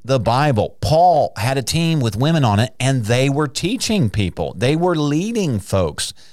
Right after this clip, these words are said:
They were standing up in front of men and women and, and declaring things of the Lord. We talked about different prophetesses that prophesied in,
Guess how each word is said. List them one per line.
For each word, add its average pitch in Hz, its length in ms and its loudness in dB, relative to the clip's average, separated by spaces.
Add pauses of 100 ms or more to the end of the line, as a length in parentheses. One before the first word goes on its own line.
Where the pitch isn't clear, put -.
(180)
They 131 80 -2
were 165 100 2
standing 160 420 0
up 165 140 -2
in 156 100 -2
front 160 200 0
of 156 60 0
men 175 280 -4 (100)
and 165 360 0
women 175 280 0
and, 139 280 -4
and 135 160 -2
declaring 156 520 -2
things 147 480 -2 (480)
of 143 280 0
the 151 120 2
Lord. 156 260 2
We 113 120 2
talked 120 300 -2
about 113 340 0
different 117 480 -4
prophetesses 127 880 0
that 113 220 -4
prophesied 131 920 0
in, 143 360 0